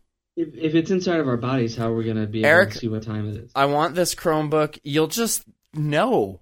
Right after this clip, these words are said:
Speaker 2: You will intrinsically know at all times what time it is. I want a Chromebook, Eric, in my body. Can you help me do that?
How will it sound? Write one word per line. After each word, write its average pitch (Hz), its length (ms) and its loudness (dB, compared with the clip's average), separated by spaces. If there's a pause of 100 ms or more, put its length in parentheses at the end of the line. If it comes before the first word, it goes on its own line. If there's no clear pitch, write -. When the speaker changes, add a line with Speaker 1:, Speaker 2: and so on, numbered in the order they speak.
Speaker 2:
You 151 200 2
will 214 160 8
intrinsically 214 840 2
know 180 400 10
at 143 160 8
all 160 380 10
times 123 680 2 (140)
what 139 420 4
time 156 380 4
it 123 80 0
is. 92 280 -2 (600)
I 147 140 4
want 202 200 4
a 185 40 -2
Chromebook, 160 600 0
Eric, 113 480 0
in 123 220 0
my 113 160 0
body. 95 440 -2 (840)
Can 127 140 -4
you 131 80 0
help 143 180 4
me 160 80 2
do 151 180 4
that? 156 260 4